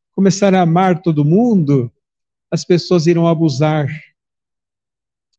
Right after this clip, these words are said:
A pessoa será ludibriada, ela será enganada por aquelas pessoas mais maliciosas. Mas quem está errado aí? Está errado aqueles que enganam,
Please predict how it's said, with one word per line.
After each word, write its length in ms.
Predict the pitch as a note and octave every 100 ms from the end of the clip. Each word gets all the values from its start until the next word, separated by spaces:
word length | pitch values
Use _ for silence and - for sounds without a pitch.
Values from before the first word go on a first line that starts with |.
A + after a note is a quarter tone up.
| _ _ _ _ -
A 160 | E3+
pessoa 300 | F3 E3 F3+
será 260 | D3+ E3+ D#3+
ludibriada, 1300 | E3 D#3 E3 D#3 D#3 D#3+ E3 E3 D#3+ C3+ C3 B2+ - _ _ _ _ _ _ _ _ _
ela 200 | F3 F#3+
será 400 | - F#3+ F3+ F3+
enganada 720 | F3+ F3 E3+ E3+ F3+ F3+ D#3+
por 200 | D#3 D#3+
aquelas 340 | D3+ D3+ D#3 -
pessoas 460 | D#3 D3 E3 D3
mais 260 | C#3+ D#3+ C#3
maliciosas. 1300 | D3+ D3+ D3+ - D3+ D#3+ D#3 C3+ C3 - - - - _ _ _ -
Mas 220 | F3+ E3
quem 240 | - A3
está 300 | G3 - F#3+
errado 520 | F#3 D#3 D#3 E3 D#3 D3+
aí? 240 | D#3+ D#3+ D#3 D3+ _ _ _ _ _ _ _ _
Está 180 | _ F#3
errado 560 | F3 C#3+ D3+ F#3 G#3+ A#3
aqueles 560 | D#3 - F3+ F3 E3+
que 140 | - F#3
enganam, 680 | D#3+ C#3+ D#3 D#3+ C#3+ B2+